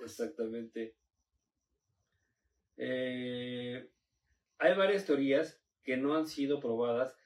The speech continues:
gracias al temor de encontrarse con gases que pudieran perjudicar la salud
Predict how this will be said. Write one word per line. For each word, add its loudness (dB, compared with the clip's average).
gracias 2
al -6
temor -4
de 0
encontrarse -2
con -2
gases 0
que 0
pudieran -4
perjudicar -4
la 2
salud -4